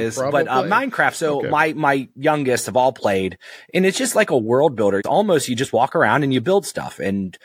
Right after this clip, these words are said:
Speaker 1: I've actually come across some amazing YouTube videos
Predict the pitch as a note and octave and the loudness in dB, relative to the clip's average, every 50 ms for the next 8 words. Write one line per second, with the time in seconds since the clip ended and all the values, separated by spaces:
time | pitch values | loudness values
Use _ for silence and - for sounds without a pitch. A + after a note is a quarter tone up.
0 | - - - - _ - - _ _ _ _ - C3+ F3+ A3 A3+ G#3 F#3+ - - | -20 -20 -20 -20 _ -20 -20 _ _ _ _ -2 0 2 2 2 0 0 0 -2
1 | D#3+ C#3 - D#3 C#3 B2+ - - C3 A#2+ A2+ - - - G#2+ G#2 G#2 B2 D#3 E3+ | -4 -4 -2 -4 -4 -4 -2 0 0 0 0 -2 -2 -4 -2 -2 0 0 0 0
2 | E3+ F#3 G3 G#3 G#3 A3 A3 G3+ D3 C#3+ C3 G#2+ G2+ G2+ A2 C3+ D3+ - - B2 | 2 2 2 2 2 2 2 2 2 2 2 0 0 0 0 0 0 0 -2 -4
3 | G#2 F2+ F#2+ F2+ E2 E2+ E2+ F2+ G2+ G2+ - | -4 -4 -4 -6 -6 -6 -4 -4 -6 -6 -8